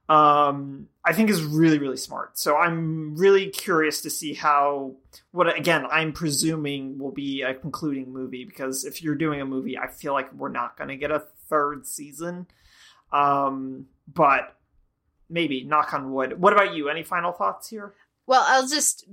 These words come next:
Speaker 2: be a little clearer with my Dear Fox thoughts, which are, uh, again, emotional terrorism. Um,
Speaker 1: <laughs>
Speaker 2: and then when, at the end, w-, when she's like, "I promise it'll be different," and
Speaker 1: Mm-hmm.
Speaker 2: then it actually is.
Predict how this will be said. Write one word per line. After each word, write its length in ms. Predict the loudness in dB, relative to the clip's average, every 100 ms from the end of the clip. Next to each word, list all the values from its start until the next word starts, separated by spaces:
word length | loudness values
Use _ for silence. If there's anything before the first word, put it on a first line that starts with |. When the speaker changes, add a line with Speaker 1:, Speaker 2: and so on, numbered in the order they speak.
| -8
Speaker 2:
be 140 | 0 2
a 60 |
little 240 | 2 0 -2
clearer 400 | -4 -2 2 2
with 140 | 0 -2
my 200 | -6 -4
Dear 220 | -4 -4
Fox 480 | 2 2 0 -8 -16 _
thoughts, 420 | 4 4 2 -6 _
which 260 | -10 -6 0
are, 440 | 2 2 0 -2
uh, 220 | -4 -4 -2
again, 440 | -6 0 0 0
emotional 440 | -2 -4 -6 -8 -12
terrorism. 640 | -10 -10 -8 -10 -10 -10 -14 _ -20 -20 -20 _
Um, 460 | 4 6 6 2 -2 -8
Speaker 1:
<laughs> 100 | 0
Speaker 2:
and 500 | 4 4 4 0 -8
then 500 | -4 2 2 2 -4 -10 _
when, 340 | 0 2 2
at 120 | 0 -2
the 180 | 0
end, 440 | 2 2 0 -4 -8 _ _
w-, 200 | -6 0
when 200 | 0 0
she's 220 | -4 0
like, 180 | -2 0
"I 120 | -4
promise 540 | -2 4 4 4 0 -2
it'll 160 | -2
be 140 | -2 -2
different," 580 | -4 -2 0 0 -2 -6 _ _ _ _ _ _
and 80 | -2
Speaker 1:
Mm-hmm. 120 | 2
Speaker 2:
then 140 | 2
it 100 | 2
actually 560 | 2 0 -2 -6 -4 -4
is. 460 | -4 -6 -10 -10